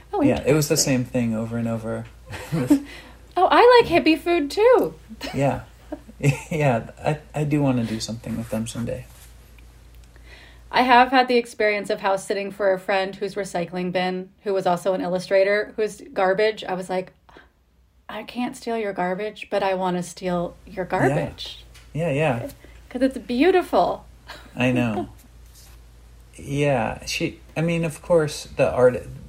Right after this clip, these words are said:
Speaker 2: being the artist of the thing, you perceive it differently, and you wanna put your best thing into the world, and another person is gonna have a different, they're gonna draw the line in a different place about what's beautiful.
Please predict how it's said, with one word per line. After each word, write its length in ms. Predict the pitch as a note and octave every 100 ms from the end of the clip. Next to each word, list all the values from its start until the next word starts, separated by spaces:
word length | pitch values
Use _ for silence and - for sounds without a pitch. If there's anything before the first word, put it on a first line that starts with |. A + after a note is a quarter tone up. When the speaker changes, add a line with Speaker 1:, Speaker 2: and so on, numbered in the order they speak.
| -
Speaker 2:
being 380 | C#3+ C3+ C3+ B2
the 100 | A#2
artist 440 | A#2 B2 B2 -
of 140 | G2+
the 100 | G#2+
thing, 280 | G#2+ G#2+ G#2
you 80 | G#2+
perceive 400 | G#2 A#2 B2 A2
it 80 | G2+
differently, 580 | A2 - A2 G2+ G2+ - - - - -
and 160 | A#2 A2+
you 100 | A2+
wanna 220 | A2+ G#2+ G#2
put 140 | - G#2+
your 120 | G#2+
best 300 | G#2+ G#2 -
thing 180 | A2+ G#2+
into 240 | G#2 G#2
the 120 | G#2
world, 420 | G2+ G2+ G2+ G2+ -
and 220 | A2+ G#2+ -
another 340 | A#2 A2 A2+
person 380 | - A2+ - A2
is 100 | G#2
gonna 220 | G#2+ G2+
have 180 | G#2+ -
a 60 |
different, 380 | - G#2 A2 G#2+ - - -
they're 100 | A#2+
gonna 180 | A#2+ G#2+
draw 200 | A2 G#2+
the 80 | A2
line 240 | A2+ A2+
in 120 | A#2
a 60 | A2
different 360 | - A2+ A#2 -
place 300 | A2 A2 -
about 240 | - -
what's 220 | - G#2+ -
beautiful. 580 | A2+ A2+ A2+ G#2+ A2